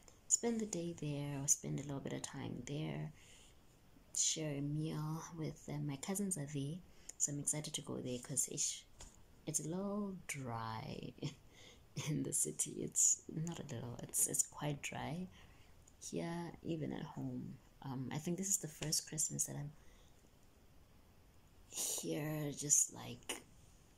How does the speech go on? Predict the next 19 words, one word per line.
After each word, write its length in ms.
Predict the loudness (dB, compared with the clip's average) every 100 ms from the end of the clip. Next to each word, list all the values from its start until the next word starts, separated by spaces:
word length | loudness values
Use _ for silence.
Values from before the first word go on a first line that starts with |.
| -4
just 240 | 2 4 2 0
me 240 | 0 2 0
and 100 | -2
my 160 | -6 -8 -8
parents. 500 | -4 0 0 2 2 0 -12 -20 6
So 160 | 6 6
it's 140 | 0
a 40 |
little 340 | 0 0 0 -2 0
bit, 280 | 0 4 4 4 2 -6
um, 480 | -2 0 2 2 0 -8 -20 -20 -20 -20 -20 -20 -14 -12 -12 -10 2
I 60 |
don't 140 | 4 6
know, 60 | 4
there's 160 | 2
a 40 | 2
weird 240 | 2 2
vibe, 360 | 2 -2 -2 -6 -14 -18 -16 -8
and 520 | -4 -4 -4 -2 -2